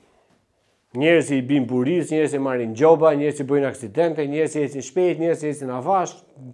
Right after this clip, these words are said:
këmbësor, edhe ti në mes të asaj zhurme, ti të bësh një, një raport për shitjet, ose të bësh një prezantim, një, një slideshow, një, një prezantim, një P B, P P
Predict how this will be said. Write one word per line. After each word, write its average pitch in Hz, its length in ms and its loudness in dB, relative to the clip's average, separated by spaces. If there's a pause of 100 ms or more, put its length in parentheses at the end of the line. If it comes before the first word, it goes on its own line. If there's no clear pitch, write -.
këmbësor, 139 640 -2 (340)
edhe 113 240 -8
ti 185 80 -6
në 131 160 -4
mes 190 220 -4
të 208 80 2
asaj 190 240 2 (240)
zhurme, 175 480 8 (640)
ti 254 100 -10
të 185 160 -4
bësh 180 220 -6 (100)
një, 160 200 -6 (1080)
një 269 140 2
raport 170 400 0
për 135 160 -8
shitjet, 92 340 -12
ose 127 240 -12
të 143 240 -10
bësh 127 300 -8
një 120 320 -8
prezantim, 113 560 -6 (180)
një, 113 140 -8 (180)
një 113 220 -8 (760)
slideshow, 127 640 -6
një, 107 220 -12 (180)
një 104 140 -16 (100)
prezantim, 110 460 -12
një - 100 -14
P 107 160 -14
B, 101 160 -16 (160)
P 107 140 -10 (100)
P 104 80 -12